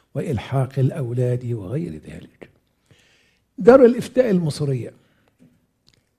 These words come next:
آه، تقول: لا يجوز للمسلمة أن تتزوج من غير المسلم،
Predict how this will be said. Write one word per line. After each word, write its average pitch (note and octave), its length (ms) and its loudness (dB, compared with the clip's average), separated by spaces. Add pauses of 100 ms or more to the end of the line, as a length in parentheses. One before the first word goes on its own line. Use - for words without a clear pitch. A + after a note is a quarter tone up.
(300)
آه، D3+ 100 8
تقول: F#3 520 -4 (480)
لا A#3+ 300 12
يجوز B3+ 280 4
للمسلمة A3+ 920 -2
أن F#3 140 -2
تتزوج F3+ 640 2
من E3 220 -2
غير D3 300 -2
المسلم، B2+ 520 -10